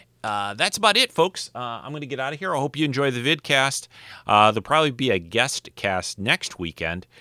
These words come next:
That's the schedule. And, uh, yeah, I'm getting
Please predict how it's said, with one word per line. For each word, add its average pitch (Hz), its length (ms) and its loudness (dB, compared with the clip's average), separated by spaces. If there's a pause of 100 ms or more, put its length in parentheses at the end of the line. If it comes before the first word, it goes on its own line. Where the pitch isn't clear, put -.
(280)
That's 98 240 -4
the 104 100 -10
schedule. 95 680 0
And, 92 640 -2
uh, 110 160 2 (140)
yeah, 208 180 2 (180)
I'm 98 120 -6
getting 98 360 -4